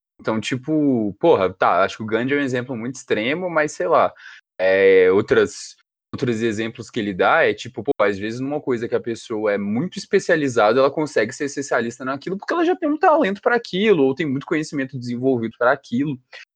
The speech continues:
Mas acho que, tipo, a abordagem dele não é de falar que, tipo,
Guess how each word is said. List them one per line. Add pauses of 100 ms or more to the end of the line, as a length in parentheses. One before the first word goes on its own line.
(220)
Mas
acho
que,
tipo,
a
abordagem
dele
não
é
de
falar
que,
tipo,